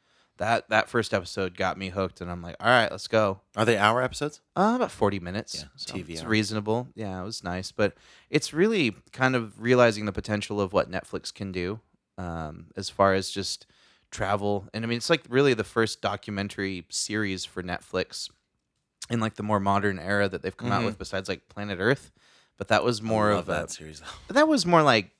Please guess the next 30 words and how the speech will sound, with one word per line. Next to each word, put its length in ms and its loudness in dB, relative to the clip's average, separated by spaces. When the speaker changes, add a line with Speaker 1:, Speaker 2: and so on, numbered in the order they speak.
Speaker 1:
Nature 420 -2
Channel 420 -2
or 40 -2
Speaker 2:
I 40 -4
just 80 -12
Speaker 1:
something, 300 0
Speaker 2:
love 80 2
Speaker 1:
wasn't 200 2
it? 40 4
Speaker 2:
animals, 380 -4
yeah. 120 -2
Speaker 1:
I 20 8
do 140 6
too. 280 0
Speaker 2:
They're 120 -6
so 160 -6
fun 100 4
to 60 4
Speaker 1:
Like, 80 -2
Speaker 2:
watch. 220 -10
Speaker 1:
I 60 -6
bought 220 6
a 40 6
four 220 8
K 220 0
T 160 -2
V 140 0
just 240 -4
to 60 -2
watch 460 2